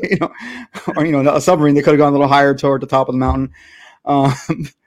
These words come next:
but the entire time he's walking up there, he's describing, he see this kind of fish here and that kind of fish there and that kind of plant and this, describing everything you see on the way up. They get to the top, they look over the edge. "Hey, look, it's Atlantis." And then they turn around and go back.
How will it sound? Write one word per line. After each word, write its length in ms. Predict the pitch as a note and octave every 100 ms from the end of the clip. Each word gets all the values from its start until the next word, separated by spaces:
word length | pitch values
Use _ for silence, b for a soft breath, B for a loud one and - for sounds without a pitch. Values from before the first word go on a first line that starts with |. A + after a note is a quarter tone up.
| -
but 80 |
the 60 | F3+
entire 240 | F#3 A3
time 160 | G#3 G3
he's 120 | F3
walking 280 | F3 F#3 F#3
up 120 | G3
there, 80 | F#3+
he's 80 | E3+
describing, 440 | E3+ - F3 F3
he 60 | E3+
see 180 | E3+ F3+
this 180 | E3 E3+
kind 180 | F3 E3
of 100 | D#3
fish 280 | F3+ E3+
here 260 | - F3 D#3+
and 100 | C#3+
that 140 | E3+
kind 160 | E3 E3
of 80 | D3+
fish 220 | E3 D3+
there 320 | F3 D#3+ D3+
and 100 | C#3
that 140 | E3 E3
kind 160 | E3+
of 80 | D#3
plant 260 | F3 E3 D3
and 100 | D3
this, 200 | F3 D#3 - _
describing 380 | - F3 B3 G3+
everything 240 | A#3 G#3+ A3
you 60 |
see 180 | G3 A#3+
on 80 | G#3+
the 80 | G#3+
way 140 | G#3+
up. 260 | A#3 E3+ - _ -
They 80 | F3+
get 120 | A3
to 40 |
the 80 | G3
top, 240 | F#3+ A3 -
they 80 |
look 160 | F3+ G#3+
over 120 | G#3+
the 120 | G3
edge. 200 | A3+ G3+ C#3+ -
"Hey, 120 | B3
look, 260 | D#4+ - -
it's 120 | G#3
Atlantis." 640 | A#3+ D4 A#3+ B2+ - - _ _
And 100 | C#4+
then 60 | C4
they 60 | B3
turn 160 | A3
around 160 | G3+ F#3
and 60 |
go 80 | E3+
back. 260 | D3+ G2+